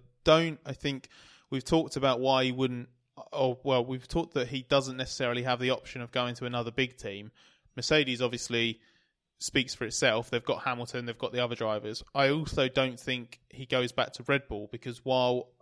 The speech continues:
my understanding is before they'd locked down Verstappen to a new deal, Red Bull were very open to the prospect of Vettel returning. They're still on really good terms. It's obviously an environment that suits him really well. It's the same people there. So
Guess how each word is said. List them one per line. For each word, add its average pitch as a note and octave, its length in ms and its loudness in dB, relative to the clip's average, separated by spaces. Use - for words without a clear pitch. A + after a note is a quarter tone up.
my D3 360 6
understanding A#2+ 640 -2
is A#2 180 -6
before C#3 640 2
they'd B2 200 -2
locked C3+ 320 2
down B2 240 2
Verstappen B2 540 -4
to A#2 120 -8
a A#2 40 -6
new A#2 220 -6
deal, G#2 420 2
Red C#3 160 2
Bull C3 140 2
were B2 80 0
very B2+ 240 6
open B2+ 460 4
to A#2+ 100 -8
the A2+ 80 -6
prospect B2+ 480 0
of A2+ 100 -8
Vettel A#2 320 -2
returning. A2 520 0
They're G#2+ 100 -8
still C3+ 240 2
on B2 120 0
really A#2 200 -2
good A2 160 -6
terms. C3+ 480 2
It's B2+ 120 -10
obviously A#2+ 340 -2
an A#2 80 -4
environment A#2 500 2
that A#2 80 -12
suits B2+ 300 -4
him A2+ 120 -6
really A2+ 220 -2
well. C3 280 4
It's A2 100 -6
the A#2 80 -10
same A2+ 240 -4
people D3+ 400 0
there. C#3 260 4
So B2 240 0